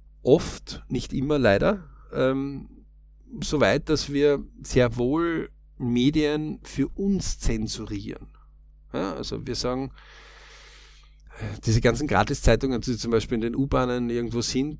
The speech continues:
die lese ich nicht. Weil da steht, äh, ich hab das mehrfach gemessen, ich hab, ähm, drei Tage, sechs Tage, zehn Tage mal sowas gelesen, hab sie gesammelt, ja.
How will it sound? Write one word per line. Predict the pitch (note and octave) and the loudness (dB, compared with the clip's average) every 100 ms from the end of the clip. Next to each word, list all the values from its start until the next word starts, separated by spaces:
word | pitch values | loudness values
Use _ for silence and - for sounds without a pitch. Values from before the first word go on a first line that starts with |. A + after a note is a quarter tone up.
| - | -6
die | A#2+ A#2 - - | -2 -2 -2 0
lese | A2 B2 G#2+ | 2 2 0
ich | F2 | -4
nicht. | F#2 - - - - - - - - - - | -6 -10 -2 -2 -2 -14 -20 -20 -20 -20 -18
Weil | - G#2 G#2+ A2+ F#2+ - - - - | -4 0 2 2 -2 -10 -20 -16 0
da | A2+ | 2
steht, | A2+ - A#2+ B2+ - - - - - - - - - - | 2 0 0 0 -6 -20 -20 -20 -20 -20 -20 -20 -16 -14
äh, | - - - | -12 -14 -12
ich | - - | -6 -4
hab | A2+ | -4
das | A2+ - | -4 -2
mehrfach | A2 A2 C#3+ - | 0 0 -2 -4
gemessen, | A#2+ G#2 G2+ D#3 C#3 | -2 -2 -4 -6 -6
ich | A2 | -4
hab, | A2+ A2+ - | -4 -4 -8
ähm, | B2+ A#2+ - - - - A#2 - - - - | -10 -12 -16 -20 -20 -20 -20 -20 -20 -20 -8
drei | - G2+ B2+ | 0 2 2
Tage, | C3+ A2+ B2 B2+ | 2 2 2 0
sechs | - - - | -2 -4 -2
Tage, | A#2+ A#2+ B2+ A#2+ - - - - - - - | 0 0 0 -2 -4 -10 -16 -20 -20 -16 -6
zehn | - B2 C#3+ | -2 -2 0
Tage | A2 A2+ B2+ B2+ | 2 2 2 -2
mal | A#2+ | -4
sowas | A2 A#2 A2+ | -4 -2 -2
gelesen, | - A2 A#2+ C#3 D#3 | 0 2 0 -2 -6
hab | A#2 - | -6 -6
sie | A#2 | -4
gesammelt, | G#2+ A2+ B2 G#3+ - | -2 -2 0 -2 -4
ja. | - E3 | -8 -6